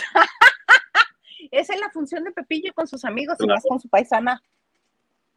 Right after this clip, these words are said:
Speaker 2: Claudia Ram, ja, ja, ja, yo necesito la canción de las reinas. Hermana Claudia, la necesitamos y nos vamos a aprender la coreografía, ¿eh?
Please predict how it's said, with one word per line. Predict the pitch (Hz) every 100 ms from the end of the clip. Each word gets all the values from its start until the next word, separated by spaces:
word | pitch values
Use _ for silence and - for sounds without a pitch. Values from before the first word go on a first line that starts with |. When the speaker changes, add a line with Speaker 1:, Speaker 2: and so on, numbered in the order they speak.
| _ _ _ _ _ _ _ _ _ _ _ _ _ _ _ _ _ _ _ _ _ _ _
Speaker 2:
Claudia | 185 208 202
Ram, | 185 180 170 165 151
ja, | - 214
ja, | 214 180
ja, | 185 160 -
yo | 165 170
necesito | 165 156 156
la | 156 135
canción | 101 127 135
de |
las | 131 101
reinas. | 120 117 - -
Hermana | 104 123 151
Claudia, | 151 156 175 147 -
la | 98 98
necesitamos | 98 95 98 - 110 160 120
y |
nos | 92
vamos | 104 143
a |
aprender | 147 92 110
la | 139
coreografía, | 120 92 92 - 143 98
¿eh? | 285